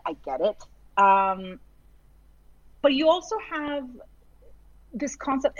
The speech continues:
because it stems into abortion as well. It stems into birth control. Like,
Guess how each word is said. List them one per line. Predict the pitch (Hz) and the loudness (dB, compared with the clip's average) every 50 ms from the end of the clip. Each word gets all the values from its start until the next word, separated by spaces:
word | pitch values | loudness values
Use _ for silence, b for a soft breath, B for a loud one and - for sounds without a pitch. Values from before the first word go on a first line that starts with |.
| 233 - | -6 -6
because | - 233 - 311 302 - | -8 -4 -2 -2 -2 -2
it | 254 - - | -4 -10 -6
stems | - - 339 359 349 - | -4 -2 -2 -2 -4 -6
into | 349 320 - 294 269 | -8 -8 -2 0 0
abortion | 214 185 190 220 247 247 247 - 254 247 240 | 0 2 2 0 0 2 0 -2 -2 -2 -4
as | 233 208 226 | -4 -4 0
well. | 233 240 233 240 240 | 2 2 4 4 2
It | 214 190 - | 0 -2 -4
stems | - - 254 247 247 247 247 | -6 -2 0 0 0 0 0
into | 247 240 - | 0 -2 -4
birth | 175 - - 233 240 - - | -6 -6 -4 -4 -4 -4 -6
control. | - 240 233 - - 233 226 226 220 | -6 -8 -6 -4 -2 0 0 2 2
Like, | 214 208 202 202 | 2 2 2 0